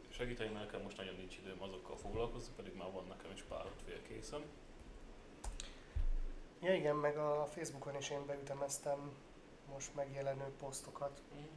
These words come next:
Speaker 2: Szerintem.
Speaker 1: Hát amiket megírtál, azok.
Speaker 2: Nem csak
Speaker 1: Vagy az,
Speaker 2: azok.
Speaker 1: az
Speaker 2: Nem,
Speaker 1: azon
Speaker 2: nem,
Speaker 1: kívül.
Speaker 2: az a weboldalon van beütemezve, csak az a baj, hogyha a Facebookon beütemezem, akkor nem tölti be a képet, amit föltöltöttem hozzá, hanem kép
Speaker 1: Nem.
Speaker 2: nélkül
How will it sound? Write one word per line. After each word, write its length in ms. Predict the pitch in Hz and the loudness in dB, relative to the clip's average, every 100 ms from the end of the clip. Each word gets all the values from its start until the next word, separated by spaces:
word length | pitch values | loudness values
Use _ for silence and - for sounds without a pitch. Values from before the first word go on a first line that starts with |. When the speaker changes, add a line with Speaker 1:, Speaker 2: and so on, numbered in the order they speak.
| - - - - | -14 -16 -16 -14
Speaker 2:
Szerintem. 840 | - - 139 139 135 147 151 165 165 - - - | -8 -2 0 0 0 4 4 2 -4 -10 -10 -2
Speaker 1:
Hát 140 | 147 | 0
amiket 320 | 151 147 135 | 0 -4 -8
megírtál, 480 | - - - - - - | -10 -10 -12 -10 -10 -8
azok. 140 | - - - - - - 147 139 139 | -10 -12 -14 -16 -16 -12 -10 -8 -2
Speaker 2:
Nem 200 | 139 147 | -2 -2
csak 160 | - | 0
Speaker 1:
Vagy 100 | 113 | 0
az, 80 | - | 2
Speaker 2:
azok. 280 | 104 104 - | 0 -2 -2
Speaker 1:
az 180 | 131 - - - 147 | -2 -2 -6 -10 -2
Speaker 2:
Nem, 220 | 139 147 | 2 4
Speaker 1:
azon 180 | 196 185 | 4 4
Speaker 2:
nem, 120 | 165 175 | 10 10
Speaker 1:
kívül. 140 | 180 | 12
Speaker 2:
az 100 | 165 | 10
a 60 | 165 | 10
weboldalon 680 | 165 170 165 151 151 147 143 | 8 8 10 10 8 6 8
van 200 | 147 131 | 6 6
beütemezve, 580 | 147 143 156 156 156 | 0 2 4 6 4
csak 180 | 165 156 | 2 2
az 120 | 160 | 2
a 60 | 160 | 4
baj, 120 | 151 147 | 2 2
hogyha 140 | 151 | 2
a 40 | |
Facebookon 540 | 147 185 190 170 156 147 | 6 6 6 2 0 2
beütemezem, 640 | 147 143 147 147 156 156 - - | 0 2 2 6 8 6 2 0
akkor 240 | 156 160 | 4 8
nem 180 | 160 170 | 8 10
tölti 280 | 165 151 156 | 10 10 10
be 180 | 147 151 | 8 8
a 100 | 147 | 6
képet, 500 | 175 170 160 139 143 | 4 4 4 2 0
amit 160 | 139 147 | -4 -4
föltöltöttem 720 | - 147 135 143 139 139 143 | 0 0 2 0 -2 -2 -2
hozzá, 440 | 139 135 131 156 160 - - - | -2 -2 6 6 6 0 -8 0
hanem 360 | 151 151 151 - - - - - - 120 | 4 4 2 -6 -12 -14 -16 -16 -14 -6
kép 160 | 123 139 | 2 8
Speaker 1:
Nem. 80 | 135 | 12
Speaker 2:
nélkül 480 | 143 - 143 147 | 12 12 8 2